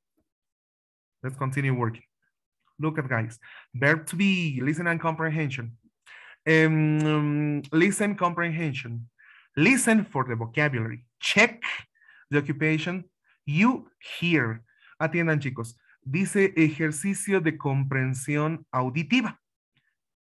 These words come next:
¿Sí? Comprensión auditiva. escuchen el vocabulario,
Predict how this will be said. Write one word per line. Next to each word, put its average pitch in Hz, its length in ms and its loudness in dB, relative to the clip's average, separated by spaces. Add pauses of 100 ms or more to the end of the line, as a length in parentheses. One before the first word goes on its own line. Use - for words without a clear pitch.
(120)
¿Sí? 190 440 -6
Comprensión 127 520 -4
auditiva. 120 520 -4 (380)
escuchen 202 840 0
el 139 140 0
vocabulario, 117 840 -2